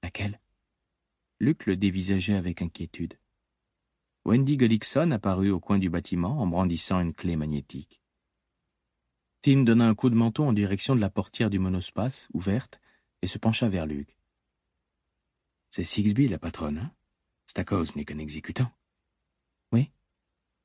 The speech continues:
Dans ce cas, » dit Tim avec un sourire, « qui est le patron de Sixby ?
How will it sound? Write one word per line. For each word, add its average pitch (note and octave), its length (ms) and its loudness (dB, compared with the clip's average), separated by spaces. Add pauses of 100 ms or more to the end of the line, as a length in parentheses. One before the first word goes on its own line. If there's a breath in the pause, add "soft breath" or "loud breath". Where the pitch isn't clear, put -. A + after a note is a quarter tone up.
(320)
Dans G2 100 0
ce - 120 -4
cas, » C3+ 200 4 (260 soft breath)
dit F2+ 120 -4
Tim G2 260 2
avec F2 240 -4
un F2 80 -2
sourire, « F2 480 -4 (880)
qui D#3 160 4
est A#2+ 80 6
le F#2 120 2
patron E2 400 -4
de C#2+ 100 -4
Sixby ? - 520 -8